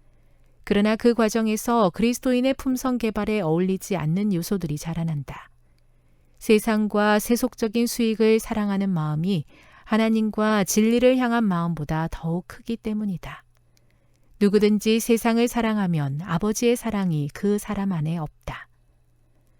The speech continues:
사람의 재능은 다 하나님의 것이다. 성경은 세상을 따르고 사랑하지 말라고 엄하게 명한다.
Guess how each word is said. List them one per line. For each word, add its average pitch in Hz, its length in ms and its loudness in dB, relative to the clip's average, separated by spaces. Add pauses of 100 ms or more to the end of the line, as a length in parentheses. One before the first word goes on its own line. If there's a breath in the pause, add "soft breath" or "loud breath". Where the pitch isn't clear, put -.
(560)
사람의 247 460 4
재능은 247 600 2
다 202 420 0
하나님의 269 580 0
것이다. - 560 -6 (580)
성경은 214 760 2
세상을 240 500 2
따르고 190 540 -2
사랑하지 233 640 0
말라고 185 640 0
엄하게 208 480 0
명한다. 160 600 -4